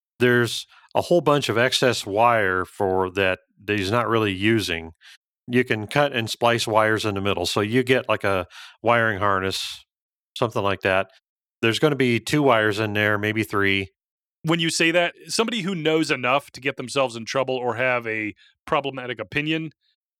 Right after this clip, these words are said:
Speaker 2: that person is gonna tell you, "Oh, you don't wanna do that either because the impedance of the wires can create a specific voltage draw, and if the computer doesn't get the right report," uh, you know, and, and no,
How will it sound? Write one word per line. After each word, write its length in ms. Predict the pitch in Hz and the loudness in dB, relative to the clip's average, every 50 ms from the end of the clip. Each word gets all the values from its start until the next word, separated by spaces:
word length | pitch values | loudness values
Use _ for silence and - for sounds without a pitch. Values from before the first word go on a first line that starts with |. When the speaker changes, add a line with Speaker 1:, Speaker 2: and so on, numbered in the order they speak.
| _ - | _ 0
Speaker 2:
that 260 | 160 175 170 - _ | 2 2 2 0 _
person 340 | - 180 175 165 - 165 160 | 0 2 2 2 -2 -6 -8
is 120 | 143 123 | -6 -4
gonna 160 | 143 156 139 | -2 -4 -2
tell 180 | 120 - 156 151 | 0 0 0 0
you, 160 | 139 120 117 | 0 0 2
"Oh, 180 | 156 214 196 170 | 2 2 2 0
you 160 | 165 156 170 | -2 0 0
don't 220 | 175 202 196 180 | 0 0 0 -2
wanna 220 | 170 165 160 156 147 | -4 -4 -2 -2 -2
do 180 | 135 175 185 | -2 -4 -2
that 220 | 160 165 165 147 151 | 0 0 2 2 0
either 280 | 196 214 175 147 143 | 0 0 0 -2 -2
because 460 | 131 131 131 - - 165 156 139 120 | -2 -4 -6 -2 0 0 0 0 -2
the 140 | 123 143 143 | -4 -2 -2
impedance 680 | 139 131 135 117 - - 190 240 226 180 151 131 - - | -2 -2 -4 -10 -6 -2 0 0 0 0 -4 -4 -4 -4
of 140 | 156 127 117 | -4 -4 -4
the 80 | 131 | -6
wires 580 | 120 113 127 170 214 202 160 127 117 117 113 - | -6 -2 2 2 2 2 2 0 -2 -4 -6 -8
can 160 | - 139 135 | -10 -12 -12
create 320 | - - 147 151 151 143 | -8 -6 -4 -2 -2 -2
a 60 | 123 117 | -4 -6
specific 520 | - - - 123 - - 214 160 147 127 113 | -6 -8 -8 -4 -2 -2 -2 -2 -4 -6 -10
voltage 580 | 101 - 160 196 - - 147 143 131 - - | -4 0 0 0 0 0 -4 -10 -10 -12 -10
draw, 460 | - - 135 143 160 156 143 135 147 143 - - - - - - | -8 -4 0 2 2 2 2 2 0 -2 -4 -10 -20 -20 -6 -4
and 140 | 165 170 160 | -2 0 0
if 100 | 151 - | 0 0
the 80 | 160 | -2
computer 500 | 147 - 139 127 - - 240 277 240 214 | -2 -2 -4 -6 -4 0 0 0 2 2
doesn't 300 | 208 220 214 151 147 156 | 0 0 0 -2 -4 -4
get 160 | 160 196 180 - | -4 -4 -4 -4
the 100 | 147 135 | -8 -4
right 280 | 143 175 190 185 170 | -2 0 0 0 0
report," 640 | 160 160 160 - - - 214 220 226 226 233 - - - - - - - - _ _ _ _ | -2 -4 -6 -6 -4 -2 0 2 2 0 -2 -6 -12 -18 -20 -20 -20 -20 -20 _ _ _ _
uh, 300 | 160 190 214 214 214 208 175 | -2 0 2 2 0 0 0
you 100 | 180 160 | -2 0
know, 120 | 151 147 | 0 0
and, 140 | 143 147 127 - 156 | 0 -2 -6 -10 -12
and 180 | 139 123 117 | -12 -8 -6
no, 240 | 113 104 92 85 85 | -6 -6 -6 -6 -12